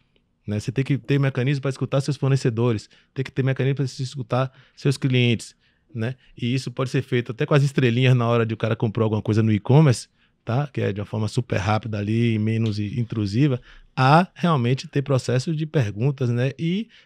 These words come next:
aquele repositório de caixa de ideia, caixa de sugestões, mas de uma forma programada, né? É, e nesse sentido, a, uma empresa, uma grande corporação, normalmente é um paquiderme, né? Não tem a velocidade e agilidade que, necessária pra conseguir escutar, ter a humildade de escutar.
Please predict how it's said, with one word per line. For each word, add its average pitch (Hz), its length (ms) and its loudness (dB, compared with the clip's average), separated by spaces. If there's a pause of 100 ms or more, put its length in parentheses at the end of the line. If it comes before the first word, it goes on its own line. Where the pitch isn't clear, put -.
aquele 151 180 0
repositório 143 520 0
de 147 80 -2
caixa 147 300 2
de 143 120 0
ideia, 123 300 2
caixa - 200 2
de 120 60 -2
sugestões, 123 500 0
mas 139 140 0
de 127 60 -2
uma 120 60 0
forma 131 260 0
programada, 110 680 -2
né? 123 160 -2 (420)
É, 113 220 2
e 123 80 4
nesse 147 220 2
sentido, 127 480 0 (500)
a, 110 300 0
uma 139 140 2
empresa, 123 360 2
uma 107 120 0
grande 113 200 2
corporação, 104 480 -2
normalmente 117 460 0
é 160 40 0
um 156 40 -4
paquiderme, 101 580 -2
né? 98 120 -6
Não 104 100 -6
tem 123 160 -6
a 131 80 -2
velocidade 101 640 -6
e - 20 -4
agilidade 101 480 -6
que, - 140 -16
necessária 113 560 -4
pra 107 140 -10
conseguir 127 380 -6
escutar, 135 600 -6
ter 147 140 -2
a - 20 2
humildade 123 400 0
de 110 60 -6
escutar. 117 560 -6